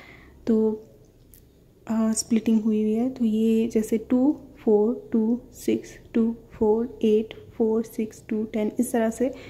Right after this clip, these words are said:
हम न्यूक्लियॉन्स को फिल करते जाते हैं। अगर फ़िफ़्टी फ़ाइव है ना, तो ये फिफ्टी तक जहाँ जा रहा है ना, अ, जहाँ पे ये बिल्कुल side पे फिफ्टी लिखा हुआ है, जो कि right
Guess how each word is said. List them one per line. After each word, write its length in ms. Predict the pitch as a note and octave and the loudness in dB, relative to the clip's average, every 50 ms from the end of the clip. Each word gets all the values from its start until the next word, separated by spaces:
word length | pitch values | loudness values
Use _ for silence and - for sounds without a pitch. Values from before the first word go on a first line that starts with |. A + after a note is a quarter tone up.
| - - - - - - | -20 -20 -20 -20 -8 -2
हम 320 | - A#3 A3+ A3+ A#3 B3+ - A#3 | 0 2 4 2 2 2 2 4
न्यूक्लियॉन्स 560 | A3+ A3+ A#3 A3+ - A#3 A3+ A3+ A#3 A#3 A#3 | 4 4 4 4 2 2 2 4 2 2 2
को 100 | - B3 | 0 -2
फिल 240 | B3+ - A#3+ A#3 A#3 | 0 2 2 2 2
करते 300 | - A#3+ A#3 A#3 A#3+ A3+ | 2 2 2 2 2 2
जाते 340 | G#3+ G#3+ G#3+ G#3+ G#3+ - | 2 2 0 -2 0 0
हैं। 100 | A3+ A#3 A#3 - | 0 0 0 -2
अगर 160 | B3 - B3+ | -4 -8 -4
फ़िफ़्टी 280 | B3+ C4 B3 A#3+ - B3+ | -2 -2 -2 0 0 -2
फ़ाइव 340 | - C4 B3 A#3+ B3 C4 C4 | 0 2 2 4 4 2 2
है 180 | C4+ C#4 B3+ | 2 2 4
ना, 180 | A#3 B3 C#4 D4 | 4 4 2 0
तो 440 | - - C4+ B3+ A#3+ A#3 A#3 - - | 0 2 4 6 6 6 4 4 2
ये 400 | A#3 A3+ A#3 A#3 A#3+ A#3+ A#3+ B3 | 2 4 4 4 6 6 4 4
फिफ्टी 440 | A#3+ - - B3+ A#3 - - C4+ C4 | 2 2 2 2 2 4 2 0 2
तक 100 | C4 C4+ | 2 2
जहाँ 320 | A#3+ - - B3 A#3+ B3 A#3 | 2 2 2 4 4 4 4
जा 240 | A#3 A3+ A3 A3+ | 4 2 2 2
रहा 120 | A#3 B3+ C4 | 2 4 4
है 100 | C4 B3 | 4 4
ना, 60 | C4+ C4+ - - - - - - - - - - - - - - | 2 0 -4 -10 -18 -20 -20 -20 -20 -20 -20 -20 -20 -10 -4 0
अ, 600 | B3+ A3+ G#3+ G#3+ G#3+ G#3 G#3 G#3 - - - A3+ | 2 2 4 2 2 2 0 -2 -4 -6 -6 -4
जहाँ 220 | - G#3+ A3 A3 | -2 -2 -2 0
पे 100 | G#3+ A#3 | 0 0
ये 120 | A3+ A3+ A3 | 0 0 2
बिल्कुल 320 | G#3 A3 A3+ A3 B3 A#3+ | 2 0 0 2 0 0
side 300 | A#3 - A#3+ A3+ A3 A3 | 0 0 0 2 2 0
पे 160 | A3 - B3 | 0 -2 -4
फिफ्टी 380 | A#3+ - - A#3+ B3 - C4 A#3+ | -2 0 -2 -2 0 0 0 2
लिखा 380 | A3 G#3+ G#3+ G#3+ - A3+ G#3 | 2 2 0 -2 -4 -4 -4
हुआ 160 | G#3 G#3 G#3+ A3 | -2 -2 -4 -6
है, 100 | A#3+ B3+ - - - - A#3+ | -6 -8 -10 -16 -8 -4 -2
जो 220 | G#3 A3 A3 G#3+ | -2 0 -2 -2
कि 460 | G#3+ G#3+ - A3+ A3 A3 A3 A3 G#3+ | -4 -4 -4 -2 0 0 2 2 2
right 420 | G#3 G#3+ G#3+ G#3+ A3 A3+ A3 - | 2 2 2 2 2 2 0 -2